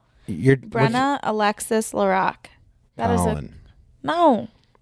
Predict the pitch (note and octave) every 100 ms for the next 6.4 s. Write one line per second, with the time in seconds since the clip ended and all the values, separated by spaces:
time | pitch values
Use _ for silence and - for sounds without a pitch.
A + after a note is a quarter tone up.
0 | - A#2+ B2 - C#3 C3+ B2+ G#2+ A#2 D3
1 | A2 - D2+ D#2 D#2+ - F#2 F2 D#2+ D#2
2 | D2 - B4 - - _ _ _ _ _
3 | _ _ _ _ _ - F4+ F#4+ C4+ A#3+
4 | A3 G#3+ F#3 F3+ - - - G#2+ A2 C#3
5 | C3+ - _ _ D4 - - B3 C3 A#2
6 | F#2 F2 E2 -